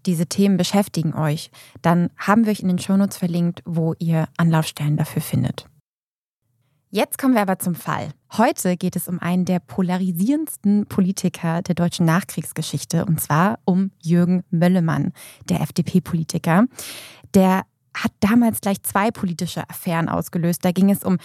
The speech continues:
ja, Verdacht der Untreue, um Betrug, um illegale Spenden und auch um Steuerhinterziehung. Und wir haben uns dafür diesmal sogar wieder einen Insider eingeladen. Das war Wolfgang Kubicki, auch von der F D P. Und Kajan, du kennst ihn ja.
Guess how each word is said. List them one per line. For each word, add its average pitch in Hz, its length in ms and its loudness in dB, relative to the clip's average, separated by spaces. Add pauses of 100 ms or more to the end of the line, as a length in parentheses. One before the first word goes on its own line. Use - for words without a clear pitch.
(280)
ja, 165 140 -4
Verdacht 185 380 0
der 226 120 -2
Untreue, 214 760 0
um 196 200 0
Betrug, - 600 -4
um 196 240 0
illegale 220 480 0
Spenden 208 400 -2
und 208 260 -2
auch 196 160 -2
um 180 120 -2
Steuerhinterziehung. 170 1080 -2 (320)
Und 185 300 4 (240)
wir 160 180 0
haben 311 240 2
uns 214 220 -2
dafür 196 320 -2
diesmal 202 340 -4
sogar 175 240 -2
wieder 175 300 0
einen 165 320 2
Insider - 520 0
eingeladen. 160 640 0 (280)
Das 170 200 -4
war 170 300 2
Wolfgang 170 600 0
Kubicki, - 720 0
auch 214 220 0
von 165 180 -4
der 160 140 -8
F - 80 -16
D 170 120 -6
P. 160 220 -4
Und 160 60 -4
Kajan, 180 300 0
du 175 40 2
kennst 285 340 -2
ihn 170 120 -2
ja. - 220 -6